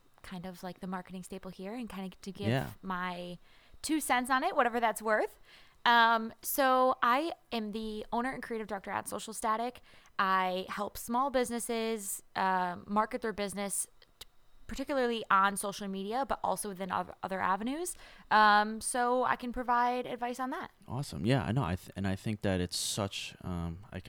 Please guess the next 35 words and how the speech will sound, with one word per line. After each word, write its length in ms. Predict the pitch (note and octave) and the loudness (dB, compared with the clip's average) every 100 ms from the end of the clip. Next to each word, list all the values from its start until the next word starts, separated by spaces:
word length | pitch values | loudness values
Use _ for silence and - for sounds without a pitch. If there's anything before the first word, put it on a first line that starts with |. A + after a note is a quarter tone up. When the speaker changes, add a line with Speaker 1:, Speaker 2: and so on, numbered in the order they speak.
| - | -6
Speaker 2:
I 140 | G2 - - | -6 -8 -10
continue 360 | - G2+ A2+ F#2+ | -6 -2 0 0
to 60 | |
say 160 | F2+ G2 | 0 2
this 160 | F#2 F#2 | 2 0
every 220 | E2 E2+ | -2 -2
episode, 380 | E2 F2 E2 E2 | -4 -6 -6 -4
that 140 | E2 | -4
it 80 | E2 - | -6 -4
brings 220 | F#2 F2+ | -2 -2
just 320 | - F2+ - - | -2 -6 -4 -2
such 280 | F2+ F#2 | 0 -2
value, 600 | E2+ F2 D#2 E2+ E2+ E2 E2+ - - - - | -4 -4 -4 -6 -8 -12 -18 -20 -20 -20 -14
um, 440 | F2 E2 D#2 C2 E2+ - - _ | -6 -4 -4 -6 -14 -20 -20 _
you 100 | - | -6
know, 120 | F#2 E2 | -4 -4
to 180 | - G2 | -4 -2
our, 260 | E2+ D#2+ - | -2 -4 -8
to 100 | G2 | -6
our 100 | E2+ | -6
listeners 680 | E2+ F2 E2 E2 D#2+ E2+ - | -6 -8 -8 -6 -6 -8 -12
Speaker 1:
Mm-hmm. 100 | - | -8
Speaker 2:
to 100 | G2+ | -4
not 220 | F#2 F#2 | -2 -2
just 240 | F#2+ F2 | -4 -6
hear, 360 | - - F#2+ F2 | -8 -6 -2 -2
say, 180 | - F2+ | -4 -6
the 100 | E2 | -4
back 320 | - E2 - | -4 -4 -4
end 100 | F2 | -8
of 60 | D#2 | -8
things 320 | D2+ D#2+ E2 | -10 -10 -10
from, 380 | D#2 D#2+ D2+ - - - _ | -8 -6 -8 -12 -20 -20 _
from 300 | - F2 E2 | -6 -4 -2
me 380 | F2+ E2+ E2+ | -4 -4 -6